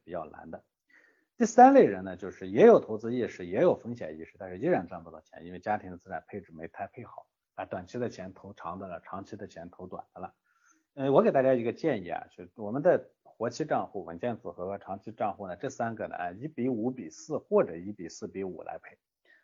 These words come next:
那如果呢，你是个年轻人呢，你可以按一比四比五；年龄呢到四十岁以上了，你按一比五比四，用这个比例来配，相对的说呢，我觉得就会非常稳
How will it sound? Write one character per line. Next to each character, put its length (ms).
那 320
如 140
果 100
呢， 140
你 160
是 160
个 80
年 220
轻 140
人 140
呢， 100
你 100
可 120
以 60
按 180
一 20
比 140
四 180
比 160
五； 160
年 320
龄 160
呢 80
到 160
四 400
十 100
岁 200
以 100
上 260
了， 120
你 100
按 200
一 60
比 140
五 160
比 160
四， 300
用 180
这 80
个 80
比 160
例 80
来 180
配， 240
相 280
对 140
的 100
说 200
呢， 100
我 120
觉 140
得 120
就 100
会 240
非 140
常 220
稳 100